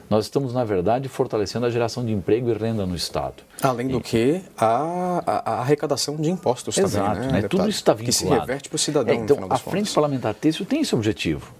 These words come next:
Speaker 1: né? Melhorar a vida das pessoas, garantir mais aumento de receita na geração de impostos. Então, tudo isso. E a Frente Parla-, Parlamentar de Inovação, ela se permeia por todas as áreas de desenvolvimento do Estado.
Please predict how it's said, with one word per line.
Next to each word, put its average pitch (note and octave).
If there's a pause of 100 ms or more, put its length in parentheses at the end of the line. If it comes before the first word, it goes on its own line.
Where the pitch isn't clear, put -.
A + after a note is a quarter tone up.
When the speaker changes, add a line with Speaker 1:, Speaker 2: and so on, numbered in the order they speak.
(320)
Speaker 1:
né? B2+
Melhorar G#2
a -
vida G#2
das G2
pessoas, A2+
garantir G2
mais G2
aumento F#2+
de F#2+
receita G2
na E2+
geração E2+
de G2
impostos. A#2 (240)
Então, G#3
tudo A3+
isso. - (260)
E F3
a E3+
Frente G3
Parla-, D#3+ (280)
Parlamentar G#2+
de G#2
Inovação, G#2+ (320)
ela E3
se F3
permeia D#3+
por C#3+
todas G3
as C#3
áreas C3
de A2
desenvolvimento G2
do E2
Estado. -